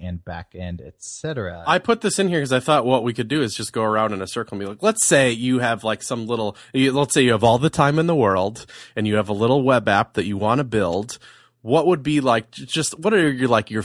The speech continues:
Speaker 2: what's your favorite stack look like today? You know, are you, like, way into Python right now? Or,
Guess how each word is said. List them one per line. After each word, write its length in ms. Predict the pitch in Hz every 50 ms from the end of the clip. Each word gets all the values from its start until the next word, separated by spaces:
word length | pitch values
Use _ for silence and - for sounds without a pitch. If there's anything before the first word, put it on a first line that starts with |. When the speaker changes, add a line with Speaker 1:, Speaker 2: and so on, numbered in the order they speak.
| - -
Speaker 2:
what's 240 | 123 135 - - 131
your 80 | 110
favorite 640 | - - - - 123 113 117 104 101 107 101 - -
stack 560 | - - - - 101 98 95 87 - - -
look 260 | 82 90 95 - _
like 320 | - 78 80 78 - - _
today? 460 | - 95 78 82 71 69 76 - - _ _ _ _ _ _ _ _ _ _ _ _
You 80 | - 90
know, 240 | 85 85 85 90 -
are 120 | - 107 104
you, 100 | 104 101
like, 220 | 98 98 95 -
way 180 | - 101 101 98
into 180 | 95 90 - -
Python 520 | - 151 143 147 - - 143 135 131 127
right 160 | 127 131 123 123
now? 460 | 123 123 123 120 120 120 117 107 101
Or, 380 | 98 95 90 87 - 87 87